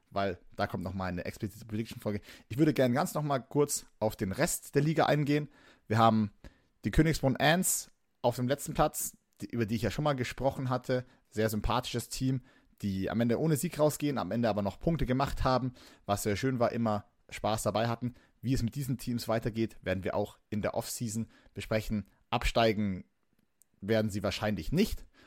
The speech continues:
weil das, ähm, da muss man, da müsste es eine zweite Liga erst geben und so weiter.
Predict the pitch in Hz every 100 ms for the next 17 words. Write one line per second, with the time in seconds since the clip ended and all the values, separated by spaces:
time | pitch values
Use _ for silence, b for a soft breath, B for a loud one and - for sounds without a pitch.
0 | b b 98 98 95 90 - 98 - -
1 | - 92 90 90 87 87 87 95 92 95
2 | 82 95 98 101 - 87 98 - 101 92
3 | 92 - 147 160 131 101 - 90 127 131
4 | 135